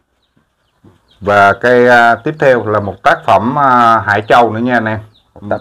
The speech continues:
Speaker 2: phẩm
Speaker 1: Cây,
Speaker 2: Hải Châu.
Speaker 1: à, bề đế. Cây này nó có cái vết xem rừng ở giữa đây một chút, nhưng mà cái co của cây này và cây này là một cây hàng cắt giật nha anh em.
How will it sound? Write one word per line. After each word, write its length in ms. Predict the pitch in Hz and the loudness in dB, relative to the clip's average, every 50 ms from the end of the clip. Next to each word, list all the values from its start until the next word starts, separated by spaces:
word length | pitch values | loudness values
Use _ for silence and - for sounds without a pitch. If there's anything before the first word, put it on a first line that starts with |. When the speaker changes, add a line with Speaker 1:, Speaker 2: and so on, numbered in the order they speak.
| - - | -8 -6
Speaker 2:
phẩm 100 | 95 90 | -2 0
Speaker 1:
Cây, 160 | 113 113 113 | 0 2 2
Speaker 2:
Hải 80 | 110 107 | 2 2
Châu. 180 | 107 104 104 | 0 0 0
Speaker 1:
à, 40 | 104 | -4
bề 260 | 98 95 110 95 92 | -4 -4 -4 -2 -2
đế. 240 | 92 104 110 123 151 - - - _ _ _ _ _ _ _ _ _ _ _ _ _ _ _ _ _ _ _ _ | 0 2 2 0 0 -2 -8 -20 _ _ _ _ _ _ _ _ _ _ _ _ _ _ _ _ _ _ _ _
Cây 160 | - 107 107 107 | -2 -2 0 0
này 200 | 107 104 98 95 | 0 0 0 0
nó 120 | 101 113 | -2 -2
có 400 | 110 123 123 127 131 131 127 123 123 | 0 2 2 2 2 2 0 0 0
cái 100 | 135 127 | -2 0
vết 180 | 123 143 147 147 | 0 0 -2 0
xem 180 | - 123 113 | -2 -2 0
rừng 240 | 101 107 104 95 92 | 0 0 -2 -2 -2
ở 60 | 92 | -6
giữa 260 | 98 101 104 98 101 104 | -4 -4 -2 -2 0 0
đây 180 | 113 107 104 90 | 0 0 0 -2
một 180 | 98 98 95 - - | -6 -8 -8 -4 -2
chút, 240 | - 143 - - - - - 101 - | -2 -2 -2 -4 -8 -20 -20 -16 -12
nhưng 200 | 104 107 107 104 | -8 -6 -4 -4
mà 100 | 101 85 | -4 -2
cái 120 | 95 110 | -2 -4
co 340 | 107 120 120 117 113 107 101 | 0 2 4 4 4 4 2
của 160 | - - 101 | -2 -8 -8
cây 160 | 98 117 107 | -4 -4 -4
này 200 | 104 101 95 90 | -4 -4 -8 -8
và 140 | 85 95 90 | -8 -8 -8
cây 240 | - - 113 113 110 | -6 -4 -4 -4 -4
này 200 | 110 107 101 95 | -4 -6 -6 -6
là 120 | 92 95 | -6 -6
một 160 | 92 92 85 - | -6 -6 -8 -4
cây 220 | - 110 107 104 104 | 0 0 2 2 0
hàng 200 | 107 101 95 87 | -2 -4 -4 -4
cắt 220 | - - - - | -6 -6 -2 0
giật 240 | 135 120 110 - - | 0 -2 -2 -2 -6
nha 100 | 107 107 | -6 -4
anh 80 | 104 | -4
em. 100 | 104 101 | -4 -4